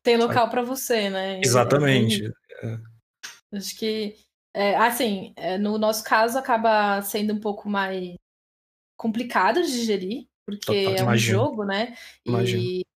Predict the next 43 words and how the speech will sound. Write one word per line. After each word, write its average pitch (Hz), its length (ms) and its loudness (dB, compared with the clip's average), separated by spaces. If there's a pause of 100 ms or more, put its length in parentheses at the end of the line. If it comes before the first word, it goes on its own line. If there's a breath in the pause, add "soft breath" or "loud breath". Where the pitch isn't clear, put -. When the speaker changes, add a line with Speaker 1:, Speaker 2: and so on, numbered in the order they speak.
(240)
Speaker 1:
aí 233 80 2
entram 262 220 -4
pessoas 233 840 -2 (100)
de 196 480 -6 (120)
N 233 300 2
lugares 214 360 2
do 220 80 -2
mundo. 214 340 0 (280 loud breath)
Às 208 160 0
vezes, 240 200 0
pra 240 180 2
mim, 247 460 0
essa 214 680 2
questão 214 1200 -2
da 214 140 4
língua, 277 520 2 (140)
às 214 140 -4
vezes, 214 140 0
afeta, 214 440 0
porque 233 180 -8
por 247 120 -2
mais 262 200 2
que - 60 -2
eu 339 60 2
entenda 269 380 0
o 220 40 0
inglês, 226 640 0 (840)
é, 190 680 0
por 190 140 -6
mais 214 260 2
que - 80 -4
eu 220 80 0
entenda 208 500 0
e - 20 -4
tudo 196 200 -8
mais, 220 480 0
algumas 285 600 2
coisas 269 360 0
eu 262 80 2
não 277 180 -2
pego. 208 420 2
Então, 196 220 0
algumas, 247 520 0